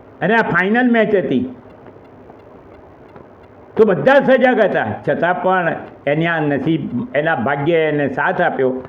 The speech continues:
man of the match declare થઈ ગયો એ, કારણ કે સદી કરી નાખી અને મેચ જીતાડી દીધી, not out રહ્યો અંતિમ સુધી. એ ભાગ્ય. તો ભાગ્ય થયું. રિસોર્સિસ,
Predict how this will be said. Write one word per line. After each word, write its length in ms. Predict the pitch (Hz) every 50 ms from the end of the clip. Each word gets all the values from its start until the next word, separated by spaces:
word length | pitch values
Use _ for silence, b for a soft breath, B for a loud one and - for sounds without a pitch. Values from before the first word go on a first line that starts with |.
| - - 123
man 140 | 135 156 165
of 260 | 160 151 131 117 135
the 80 | 143 139
match 240 | 135 143 151 135 143
declare 320 | 147 131 127 139 135 139
થઈ 240 | 120 104 127 139 147
ગયો 180 | 127 110 110 101
એ, 140 | 98 92 92 - - - - - - - - - - - - - -
કારણ 200 | - 113 117 127
કે 140 | 127 139 147
સદી 340 | - 147 151 151 151 185 202
કરી 260 | 143 175 143 139 135
નાખી 360 | 127 117 113 107 131 113 110
અને 220 | 107 143 156 175 160
મેચ 260 | 147 147 165 190 156
જીતાડી 380 | 127 147 160 - 165 165 165 156
દીધી, 420 | 143 147 139 127 131 123 127 - - - - - - - - - - 113
not 140 | 135 151 151
out 200 | 160 180 180 180
રહ્યો 260 | 175 175 175 165 156
અંતિમ 400 | 151 143 135 127 - 160 147 135
સુધી. 420 | 123 131 135 117 101 110 107 104 - - - - - - - - - - - - - - - - - -
એ 80 | 143 147
ભાગ્ય. 440 | - 151 151 151 110 110 143 131 - - - - - - - - - - - - - - - - - - - - - -
તો 80 | 208 269 311 311 302 - - - - - - - - - - - - - - - - - - - - - - - - -
ભાગ્ય 300 | - 123 123 101 151 170
થયું. 200 | 175 - 156 143 - - - - - - - 123
રિસોર્સિસ, 680 | 135 208 202 214 262 294 285 262 269 220 190 147 123